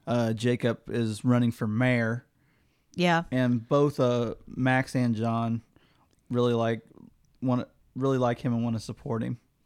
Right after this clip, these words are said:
Speaker 2: Mm-hmm. Which is good.
Speaker 1: So they really put it out there for Jacob.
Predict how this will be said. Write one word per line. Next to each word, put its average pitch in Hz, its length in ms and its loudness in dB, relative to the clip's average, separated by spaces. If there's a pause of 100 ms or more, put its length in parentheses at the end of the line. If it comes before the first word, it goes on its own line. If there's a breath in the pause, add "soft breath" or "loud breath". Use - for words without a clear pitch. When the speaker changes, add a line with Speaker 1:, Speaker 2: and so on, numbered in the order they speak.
Speaker 2:
Mm-hmm. 165 360 2 (960 soft breath)
Which 269 140 2
is 247 140 2
good. - 140 -6
Speaker 1:
So 156 80 2
they 151 80 4
really 151 180 6
put 143 160 2
it 120 120 0
out 113 200 0
there 117 160 -2
for 117 460 -2 (520 soft breath)
Jacob. 120 380 -4